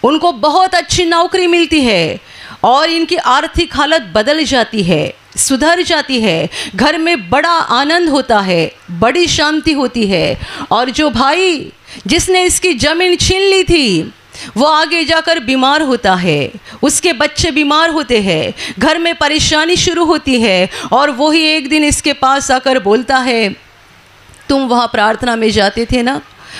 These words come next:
वहाँ से कुछ तेल लाते हो ना, ज़रा मुझे दे दो ना,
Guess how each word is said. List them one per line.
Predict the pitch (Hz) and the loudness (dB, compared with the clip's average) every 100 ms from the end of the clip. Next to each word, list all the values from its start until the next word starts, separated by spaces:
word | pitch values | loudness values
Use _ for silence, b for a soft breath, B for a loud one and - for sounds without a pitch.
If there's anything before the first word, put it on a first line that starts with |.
| B 208 | B 0
वहाँ | 262 285 | 0 0
से | 320 | -4
कुछ | - 311 - | -2 -2 -2
तेल | - 311 339 | -2 0 2
लाते | 311 269 269 | 0 0 0
हो | 247 | 0
ना, | 240 277 302 285 B B - | 2 0 -2 -10 B B -4
ज़रा | 196 226 226 | 0 0 0
मुझे | 226 226 | -2 -2
दे | 214 240 | 0 -2
दो | 247 | 0
ना, | 302 277 | 0 -2